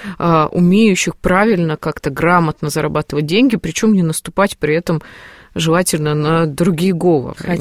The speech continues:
Speaker 1: Никого не
Speaker 2: себе на голову не
Speaker 1: подставлять, не
Speaker 2: наступать.
Speaker 1: воровать, да, честно как-то это все, э, в каких-то рамках хотя бы, да, э, вести. Но при этом у нас же, посмотри, поспрашивай школьников, ты как никто знаешь ответ на этот вопрос,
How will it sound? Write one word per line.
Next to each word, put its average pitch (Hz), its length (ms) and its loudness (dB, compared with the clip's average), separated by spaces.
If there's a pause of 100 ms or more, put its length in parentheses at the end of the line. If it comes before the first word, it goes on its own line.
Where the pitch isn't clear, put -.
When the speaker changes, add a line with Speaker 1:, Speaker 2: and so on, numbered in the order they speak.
Speaker 1:
Никого 185 240 4
не 214 100 6
Speaker 2:
себе 220 180 4
на 208 140 4
голову 190 220 6
не 208 80 6
Speaker 1:
подставлять, 220 220 6 (160)
не 202 120 4
Speaker 2:
наступать. 175 60 2
Speaker 1:
воровать, 175 600 4
да, 175 120 0
честно 165 420 -2
как-то - 280 -8
это - 200 -8
все, - 380 -8 (400)
э, 147 480 0
в - 60 -16
каких-то 175 400 0
рамках 165 460 2 (120)
хотя 143 340 -2
бы, - 120 -14
да, 190 340 -2
э, 156 380 -6
вести. 233 680 0 (280)
Но 190 120 4
при 202 160 4
этом 226 380 4 (260)
у 170 60 -2
нас 196 260 2
же, 190 120 0
посмотри, 190 520 -2
поспрашивай 170 640 -2
школьников, 202 720 0 (320)
ты 180 100 -6
как - 220 -2 (120)
никто 190 360 2
знаешь 190 560 -2
ответ - 280 -4
на 151 60 0
этот 143 220 -8
вопрос, 160 400 -4